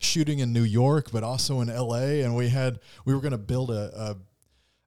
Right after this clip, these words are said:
a, a fully three sixty degree performance space that had, like, stars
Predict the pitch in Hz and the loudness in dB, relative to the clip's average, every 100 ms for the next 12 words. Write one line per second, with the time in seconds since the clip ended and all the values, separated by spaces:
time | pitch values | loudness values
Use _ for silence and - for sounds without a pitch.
0 | - 107 101 104 - - - 147 143 143 | -6 -2 -2 -2 -8 -6 2 4 4 4
1 | 139 131 - 123 131 135 - 139 127 - | 2 0 -4 -4 -2 0 2 2 0 0
2 | 143 131 117 113 107 113 117 117 113 104 | 0 -2 -2 -4 -2 0 2 0 -2 -4
3 | - 107 - 120 127 127 - - 131 135 | -4 -6 0 0 2 2 0 2 2 2
4 | - 120 107 113 107 98 - - - - | 2 2 2 2 2 0 2 2 2 2
5 | 107 117 123 117 - | 2 2 2 0 -2